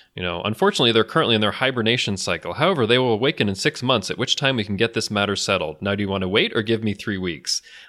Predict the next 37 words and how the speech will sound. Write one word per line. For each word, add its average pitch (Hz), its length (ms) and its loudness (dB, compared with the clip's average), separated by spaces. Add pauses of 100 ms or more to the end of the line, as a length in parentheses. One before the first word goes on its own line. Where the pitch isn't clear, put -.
They're 104 80 -4
like, 98 220 2
"Absurd, 170 440 0
we 131 100 0
can 123 160 -2
brook 160 220 -4
no 147 140 2
delay." 139 540 2
"Then 107 100 2
I 107 80 2
declare 131 380 2
the 135 80 2
treaty 135 280 2
in 131 120 4
abeyance." 107 480 2
"Wait!" 226 360 2
And 104 100 0
he 107 40 0
just 104 300 -4
cuts - 260 -2
him 104 100 -2
off. 95 360 2
And 95 120 -2
then, 95 300 -2 (400)
you 107 100 0
know, 104 120 4
they, 107 220 2
they 104 320 2
send 113 420 2
the, 101 200 2
the 104 160 0
Hail 113 300 2
back 104 440 2 (440)
because 110 320 -2
they're 107 100 2
desperate 101 600 2
to 90 480 -2